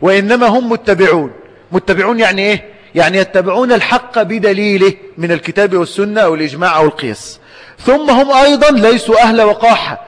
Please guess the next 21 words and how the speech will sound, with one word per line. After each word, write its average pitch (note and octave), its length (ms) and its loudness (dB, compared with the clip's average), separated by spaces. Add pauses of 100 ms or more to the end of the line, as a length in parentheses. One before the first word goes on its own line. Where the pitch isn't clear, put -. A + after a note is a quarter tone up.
(180)
ولا F#3+ 200 4
تطاول G#3 480 4
على F#3+ 180 4
العلماء F#3 840 0
أو D#3+ 100 2
على F#3+ 200 4
مقام A3 320 0
العلماء F3+ 520 0
بالتجريح G3+ 760 -2 (280)
والطعن G3 760 0
والتشنيع، G#3 720 0 (240)
وإنما F#3+ 460 0
مقالتهم F#3 720 -2
دائما: G3+ 380 2 (100)
"ربنا F3 300 0
اغفر F3 240 -4
لنا G3 360 2 (320)
ولإخواننا F#3 760 0
الذين F3+ 440 0
سبقونا F#3 600 0
بالإيمان F#3+ 640 0